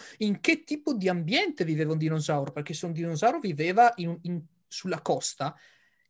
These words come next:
il sedimento sarà diverso rispetto a que-, a se viveva in montagna. E questo lo si impara appunto dalle analisi geologiche. E da qui, allora, io ho collaborato con vari geologi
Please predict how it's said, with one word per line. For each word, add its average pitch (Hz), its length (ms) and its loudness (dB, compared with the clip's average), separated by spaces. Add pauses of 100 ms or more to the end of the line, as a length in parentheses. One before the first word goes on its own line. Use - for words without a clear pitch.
il 165 180 -6
sedimento 170 840 -2
sarà 165 300 2
diverso 165 640 0
rispetto 156 440 -6
a 156 60 0
que-, 156 220 -4
a 160 120 -4
se 156 180 -4
viveva 151 500 0 (220)
in 160 140 -2
montagna. 147 480 -2 (640)
E 311 60 -2
questo - 240 -2
lo 302 80 -4
si 359 300 -2
impara 180 400 0
appunto 147 400 -6
dalle 165 220 2
analisi 143 420 -4
geologiche. 147 580 -8 (580)
E - 100 0
da 302 120 6
qui, 160 220 -2
allora, 185 400 6
io 320 160 6
ho 233 100 4
collaborato 208 720 4
con 185 220 -2
vari 254 240 4
geologi 143 640 -4